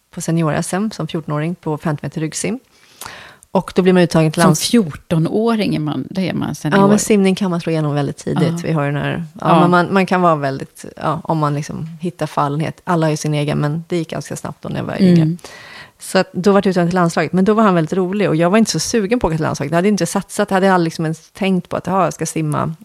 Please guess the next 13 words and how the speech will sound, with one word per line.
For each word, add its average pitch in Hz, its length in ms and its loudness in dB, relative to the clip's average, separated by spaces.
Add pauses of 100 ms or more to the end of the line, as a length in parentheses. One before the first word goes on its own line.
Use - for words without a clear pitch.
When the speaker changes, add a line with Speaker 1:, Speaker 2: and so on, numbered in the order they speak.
(680)
Speaker 1:
eh, 143 320 -2
landslaget." 160 600 -2
Jag 160 120 -2
simmade 160 240 0
för 143 60 -10
att - 60 -8
jag 139 80 -10
tyckte 127 80 -6
det 147 200 -2
var - 60 -2
kul. 151 120 -4 (180)
Och 160 160 -10
sen 156 260 -6